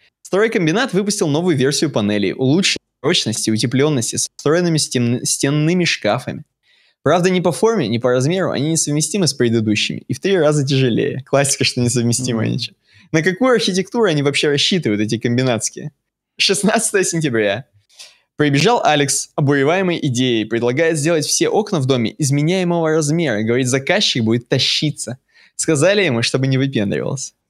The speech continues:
Speaker 2: Тащиться.
Speaker 1: Второе, второе октября. Ламер будет тащиться.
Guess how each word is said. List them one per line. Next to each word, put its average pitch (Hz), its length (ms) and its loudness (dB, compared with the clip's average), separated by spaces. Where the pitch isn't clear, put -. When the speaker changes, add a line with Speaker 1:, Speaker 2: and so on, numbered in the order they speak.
Speaker 2:
Тащиться. 113 520 -6
Speaker 1:
Второе, 139 540 -2
второе 175 480 4
октября. 160 580 2
Ламер 139 400 2
будет 120 200 -4
тащиться. - 440 -6